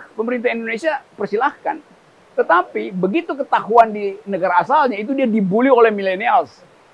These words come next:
yang menganggap ini korporasi kok nggak ngerti, eh, perkembangan, eh, etika publik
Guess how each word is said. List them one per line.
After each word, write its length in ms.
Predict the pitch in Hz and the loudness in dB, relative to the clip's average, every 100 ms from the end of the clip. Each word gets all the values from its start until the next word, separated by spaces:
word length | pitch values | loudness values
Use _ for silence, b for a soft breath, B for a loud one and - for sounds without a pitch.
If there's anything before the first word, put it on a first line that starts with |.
| _ _ 147 | _ _ -8
yang 160 | 170 | -6
menganggap 360 | 170 170 202 - _ _ _ _ _ _ | -4 -4 -4 -6 _ _ _ _ _ _
ini 320 | 202 302 240 - _ _ | -12 -10 -10 -18 _ _
korporasi 520 | 214 208 208 196 233 277 | -6 -4 -4 -6 -6 -6
kok 120 | 226 | -6
nggak 160 | 196 175 | -6 -6
ngerti, 400 | 151 165 156 147 | -8 -8 -8 -6
eh, 120 | 139 - - - | -8 -12 -20 -14
perkembangan, 560 | - 175 160 151 147 143 143 | -12 -8 -6 -6 -8 -12 -12
eh, 600 | 131 131 131 127 120 139 | -14 -16 -20 -20 -14 -14
etika 480 | - - 147 127 123 _ | -12 -4 -2 -2 -6 _
publik 280 | 156 143 | -14 -12